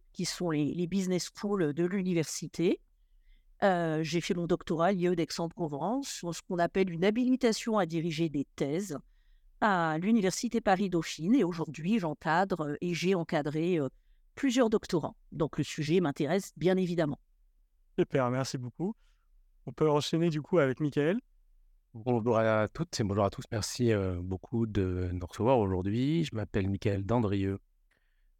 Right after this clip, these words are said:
Speaker 3: Euh, je suis sociologue. Euh, j'ai passé ma thèse en deux mille quatorze dans une université qui a changé de nom dix-sept fois depuis, qui était Paris cinq, <laughs> euh, à l'époque. Euh,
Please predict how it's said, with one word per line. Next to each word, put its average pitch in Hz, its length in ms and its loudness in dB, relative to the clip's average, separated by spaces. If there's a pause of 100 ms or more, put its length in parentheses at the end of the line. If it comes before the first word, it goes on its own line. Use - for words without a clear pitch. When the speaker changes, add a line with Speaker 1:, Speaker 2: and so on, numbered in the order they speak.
(100)
Speaker 3:
Euh, 98 280 0
je 90 80 -2
suis - 140 -6
sociologue. 117 720 0 (300)
Euh, 98 640 -2
j'ai 95 480 -2
passé 113 300 -2
ma 104 160 0
thèse 104 340 -2
en 90 240 -2
deux 92 80 -4
mille 160 160 0
quatorze 92 500 0
dans 90 180 -2
une 92 180 -2
université 95 580 0
qui - 100 -2
a 92 60 -2
changé 98 300 -2
de 98 100 -8
nom 98 100 0
dix-sept 110 300 -2
fois - 180 -2
depuis, 107 380 -2 (540)
qui - 100 -8
était - 160 -2
Paris 127 360 0
cinq, - 520 -6
<laughs> 202 480 -8
euh, 107 260 0 (460)
à 113 120 0
l'époque. 110 600 0 (640)
Euh, 104 880 0